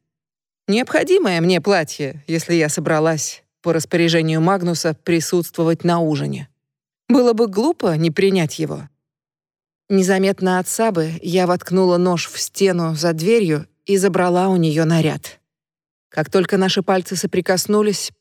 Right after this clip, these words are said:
по мне пробежал холодок. «У тебя такие холодные руки.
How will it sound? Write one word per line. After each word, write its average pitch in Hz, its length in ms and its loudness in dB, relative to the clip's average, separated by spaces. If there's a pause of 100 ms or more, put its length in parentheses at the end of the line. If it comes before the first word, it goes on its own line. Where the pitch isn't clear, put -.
по 175 120 -2
мне 190 220 2
пробежал 185 500 0
холодок. 180 760 -4 (1000)
«У 220 80 -6
тебя 240 200 0
такие 247 340 -4
холодные 233 520 0
руки. 247 420 -4